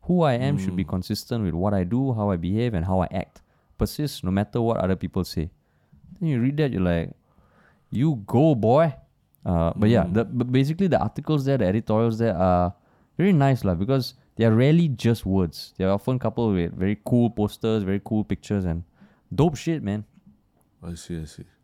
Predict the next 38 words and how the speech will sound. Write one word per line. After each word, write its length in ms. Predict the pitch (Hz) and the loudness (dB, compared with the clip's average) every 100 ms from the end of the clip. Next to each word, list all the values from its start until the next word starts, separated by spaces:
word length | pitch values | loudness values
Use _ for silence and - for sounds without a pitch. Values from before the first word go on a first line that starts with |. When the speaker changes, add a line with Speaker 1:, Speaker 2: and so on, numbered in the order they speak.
| - | -4
Speaker 1:
Yeah, 200 | 95 87 | 0 2
have 120 | 123 | 4
you 80 | 175 | 2
ever 160 | 180 | 2
read 200 | 165 165 | 2 0
those, 160 | 120 107 | 0 0
those 120 | 110 | 0
articles 380 | 107 117 131 113 | 0 0 -4 0
that, 220 | 98 92 | -2 -2
that, 260 | 90 - 92 | -4 -6 -4
that, 200 | 87 90 | -4 -2
that, 140 | 87 - 101 | -6 -8 -12
that 260 | 104 87 87 | -6 -6 -4
they 140 | 90 | -6
click, 260 | - - 107 - _ _ _ - | -6 -8 -10 -10 _ _ _ -6
that 80 | |
you 100 | 90 | -4
can 80 | 92 | -2
Speaker 2:
I 20 | |
Speaker 1:
click 80 | 117 | 0
Speaker 2:
have 100 | 165 | -2
Speaker 1:
through? 160 | - 104 | -2 -6
Speaker 2:
clicked 100 | 104 | -4
through, 140 | 117 | -2
I've 180 | 107 113 | -2 -2
clicked 200 | - - | -8 -10
through 140 | - 87 | -6 -6
before 300 | 80 82 78 | -6 -6 -6
lah, 80 | - | -8
but 120 | 78 | -8
I 40 | 82 | -6
never, 340 | 85 92 90 | -4 -4 -2
Speaker 1:
Yeah. 240 | 90 90 85 - _ - | -2 -2 -2 -8 _ -10
Speaker 2:
like, 180 | 80 76 | -8 -4
really 260 | 82 87 | -4 -4
read, 280 | 85 82 - | -4 -6 -8
read 240 | 71 58 | -10 -10
them. 180 | 50 82 | -12 -14